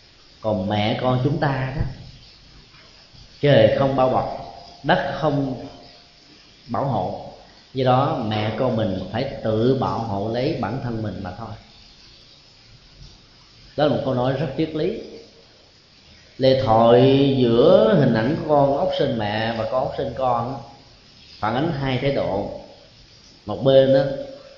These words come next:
là mặc cảm và một bên là tự tin. Mặc cảm dẫn đến một thái độ so sánh mình theo cái cấu trúc tâm lý mà Đức Phật nêu ra trong kinh là bằng, hơn và thua. Càng so sánh thì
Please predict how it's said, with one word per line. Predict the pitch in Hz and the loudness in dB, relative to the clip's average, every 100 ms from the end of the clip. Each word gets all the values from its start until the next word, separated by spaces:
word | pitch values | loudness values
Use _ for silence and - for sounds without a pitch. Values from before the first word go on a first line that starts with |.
| - - - - - _ - - | -20 -20 -20 -20 -20 _ -20 -10
là | 113 | -4
mặc | 110 104 - | -2 -2 -2
cảm | 107 - 156 175 - 120 | -2 -2 -6 -8 -8 -4
và | 110 | -2
một | 113 | 0
bên | 131 131 127 117 110 | 0 0 0 -4 -6
là | 107 110 | -6 -4
tự | 98 107 143 | -4 -4 -4
tin. | 135 - - - - - - - - - - 117 | -6 -8 -18 -20 -20 -20 -20 -20 -20 -20 -12 -4
Mặc | 120 - | -4 -2
cảm | 110 98 165 143 | -4 -2 0 2
dẫn | 110 131 | 2 2
đến | 165 | 0
một | 123 | 0
thái | 180 143 | 0 2
độ | 110 135 | 2 2
so | 139 131 | 0 -2
sánh | 165 202 139 | -4 -2 0
mình | 107 104 98 - - - - | 0 -2 -6 -12 -18 -20 -10
theo | 139 139 131 123 - | 0 2 2 0 -2
cái | 165 | -2
cấu | 185 226 | -2 -2
trúc | 262 - | -2 -2
tâm | 143 139 | -2 0
lý | 165 | 0
mà | 123 | 0
Đức | 147 117 | -2 -2
Phật | 104 | -2
nêu | 143 | 0
ra | 131 120 | 0 0
trong | 147 123 | -2 -2
kinh | 143 135 135 117 - - | -2 -2 -4 -8 -14 -12
là | 117 107 104 | -4 -4 -2
bằng, | 123 120 107 92 - - - | -2 0 -2 -6 -12 -20 -8
hơn | 156 165 165 139 - | 2 4 4 0 -6
và | 110 | -8
thua. | 101 143 - - - - - - - - - _ - - | -4 -4 -4 -6 -16 -20 -20 -20 -20 -20 -20 _ -20 -8
Càng | 127 120 107 104 | -2 0 0 0
so | 139 131 | -2 0
sánh | |
thì | 185 | -2